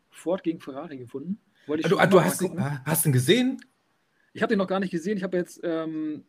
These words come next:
Speaker 1: also
Speaker 2: Ah,
Speaker 1: ich
Speaker 2: ich
Speaker 1: glaub,
Speaker 2: auch noch
Speaker 1: drei
Speaker 2: nicht.
Speaker 1: Viertel des Films gesehen. Drei Viertel des Films habe ich gesehen.
Speaker 2: Ja.
Speaker 1: Traumhaft. Traumhafter
Speaker 2: Ah,
Speaker 1: Film.
Speaker 2: cool, cool.
Speaker 1: Unglaublich.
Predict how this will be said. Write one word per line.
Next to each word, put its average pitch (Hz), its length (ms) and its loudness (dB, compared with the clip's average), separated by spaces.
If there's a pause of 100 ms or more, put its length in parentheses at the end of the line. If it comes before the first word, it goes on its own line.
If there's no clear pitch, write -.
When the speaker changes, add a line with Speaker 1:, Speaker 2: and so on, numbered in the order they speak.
Speaker 1:
also 156 240 -12 (240)
Speaker 2:
Ah, - 100 -4
Speaker 1:
ich - 60 -6
Speaker 2:
ich 175 80 -4
Speaker 1:
glaub, - 120 0
Speaker 2:
auch 151 40 6
noch 160 80 6
Speaker 1:
drei 131 40 6
Speaker 2:
nicht. 110 80 2
Speaker 1:
Viertel 190 200 0
des - 120 -14
Films 190 300 -2
gesehen. 165 320 -4 (1000)
Drei 160 160 -14
Viertel 165 220 -4
des 151 80 -8
Films 170 260 -2
habe 156 100 -2
ich 151 80 -6
gesehen. 160 720 0
Speaker 2:
Ja. 123 260 4
Speaker 1:
Traumhaft. 131 600 -4 (220)
Traumhafter 151 520 -2
Speaker 2:
Ah, 127 240 10
Speaker 1:
Film. 131 180 2
Speaker 2:
cool, 180 180 4
cool. 165 80 4
Speaker 1:
Unglaublich. 156 680 2